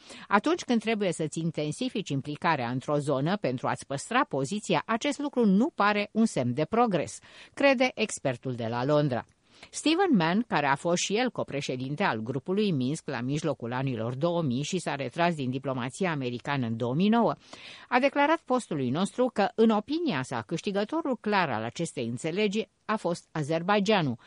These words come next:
având în vedere victoriile sale pe câmpul de luptă. „Resping ideea că Rusia are drepturi speciale asupra fostelor sale republici.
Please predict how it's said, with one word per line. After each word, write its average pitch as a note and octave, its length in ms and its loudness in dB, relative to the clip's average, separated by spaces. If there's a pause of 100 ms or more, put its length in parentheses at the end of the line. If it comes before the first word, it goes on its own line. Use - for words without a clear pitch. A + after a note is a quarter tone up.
având G3 380 2
în A2+ 120 -4
vedere G3 500 0
victoriile A#3 800 0
sale G3 360 0
pe F#3+ 160 -2
câmpul B2+ 340 -6
de D3+ 120 0
luptă. E3+ 360 -2 (340)
„Resping A3+ 460 6
ideea B3 480 4
că E3+ 100 2
Rusia C3+ 380 0
are D3 180 2
drepturi C3+ 360 -4
speciale D3 540 -2
asupra B2 360 -4
fostelor B2+ 480 -4
sale B2 320 -4
republici. D#3 540 0